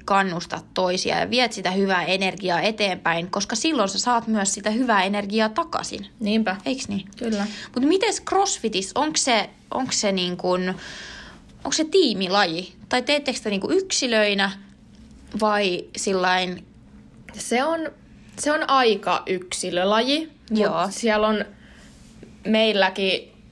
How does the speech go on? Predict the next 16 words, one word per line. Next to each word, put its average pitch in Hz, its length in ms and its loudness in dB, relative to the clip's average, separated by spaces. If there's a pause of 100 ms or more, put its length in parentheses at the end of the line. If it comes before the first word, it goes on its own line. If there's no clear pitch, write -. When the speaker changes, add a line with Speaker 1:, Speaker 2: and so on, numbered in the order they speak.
Speaker 2:
siellä 196 240 0
missä 190 240 -4
mä 190 60 0
käyn 190 340 2
training 185 440 0
groundilla, 196 600 2
niin 196 520 0 (1120)
tosi 240 360 2
hyvä 185 220 2
porukka, 190 640 0 (400)
jossa 196 580 0
valmentajat 185 1000 2
ja 170 300 0
muutkin 185 360 -4
treenikaverit 175 840 -2
aina 185 580 0